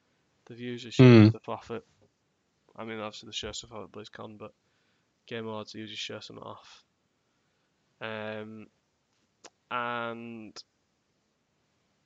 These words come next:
Speaker 1: I sort of hope we're gonna get this Diablo two remake. Uh,
Speaker 2: Yeah, that's been long rumoured, hasn't it?
Speaker 1: Yeah, I feel like we're about ready for that to sort of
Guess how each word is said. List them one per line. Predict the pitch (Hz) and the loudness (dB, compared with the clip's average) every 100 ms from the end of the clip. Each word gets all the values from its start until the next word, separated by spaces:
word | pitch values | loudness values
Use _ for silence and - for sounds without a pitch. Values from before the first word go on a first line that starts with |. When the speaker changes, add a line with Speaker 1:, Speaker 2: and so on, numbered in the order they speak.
| _ _ - | _ _ -16
Speaker 1:
I | 143 | -12
sort | - 156 | -2 0
of | 139 | 0
hope | - 151 151 | 0 -2 -2
we're | 143 | -4
gonna | 139 147 143 | -8 -8 -6
get | 143 - | -6 -6
this | 131 | -8
Diablo | - 143 135 135 | -8 -8 -6 -6
two | 131 - 135 135 | -8 -8 -8 -6
remake. | 135 135 135 139 139 - _ _ _ _ _ _ _ _ _ _ _ _ _ _ _ _ _ _ - | -8 -8 -10 -10 -14 -20 _ _ _ _ _ _ _ _ _ _ _ _ _ _ _ _ _ _ -12
Uh, | 117 113 110 110 | -8 -6 -6 0
Speaker 2:
Yeah, | 110 147 127 127 - - _ _ - | 6 10 10 8 0 -14 _ _ -14
that's | 107 - | -10 -6
been | - 104 101 104 - - - - - _ _ _ - | 0 0 0 -4 -10 -20 -20 -20 -20 _ _ _ -2
long | 101 101 | 0 2
rumoured, | 101 101 104 | 4 4 6
hasn't | 104 110 | 6 6
it? | 107 - | 2 0
Speaker 1:
Yeah, | 117 117 107 - - - - | -8 -6 -6 -10 -20 -20 -16
I | 120 | -16
feel | 117 - 131 123 | -12 -6 -4 -4
like | 120 117 | -4 -6
we're | 107 113 | -6 -8
about | 107 110 107 | -8 -6 -6
ready | 107 107 | -6 -8
for | 110 - | -10 -12
that | 110 - | -10 -8
to | - - | -10 -12
sort | - - 113 | -16 -12 -10
of | 110 | -12